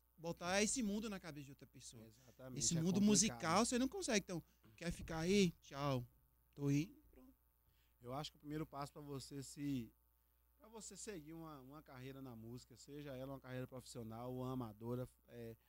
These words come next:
Speaker 2: você tem que gostar. Ou na igreja, você tem que gostar. Não adianta
Speaker 1: Ninguém te influenciar,
Speaker 2: você,
Speaker 1: né? Tem que
Speaker 2: é,
Speaker 1: ser você
Speaker 2: não
Speaker 1: também.
Speaker 2: adianta você chegar e tá lá.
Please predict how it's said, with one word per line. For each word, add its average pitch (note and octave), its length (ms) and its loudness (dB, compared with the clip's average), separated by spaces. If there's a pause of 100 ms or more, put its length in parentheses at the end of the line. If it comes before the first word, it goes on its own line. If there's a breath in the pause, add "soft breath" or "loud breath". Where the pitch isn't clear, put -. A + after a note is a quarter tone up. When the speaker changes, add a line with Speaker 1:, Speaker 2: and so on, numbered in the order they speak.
(160)
Speaker 2:
você C3+ 160 -10
tem D#3 120 0
que E3 120 -10
gostar. D#3 520 -4
Ou C3+ 120 4
na C#3+ 200 6
igreja, B2+ 400 0
você D3+ 220 -8
tem E3 180 -4
que - 100 -14
gostar. E3+ 380 -2
Não F3 180 0
adianta D#3 600 -2
Speaker 1:
Ninguém D#3+ 280 -6
te - 100 -10
influenciar, D#3 400 -4
Speaker 2:
você, - 60 -8
Speaker 1:
né? C3 220 -18 (140)
Tem - 80 -20
que D#3+ 80 -12
Speaker 2:
é, E3 300 0
Speaker 1:
ser - 20 -10
você - 220 -12
Speaker 2:
não - 80 -
Speaker 1:
também. A3 140 0
Speaker 2:
adianta G#3 300 2
você D#3 640 6 (320)
chegar D3 440 4
e - 20 2
tá E3 220 4
lá. D3 360 4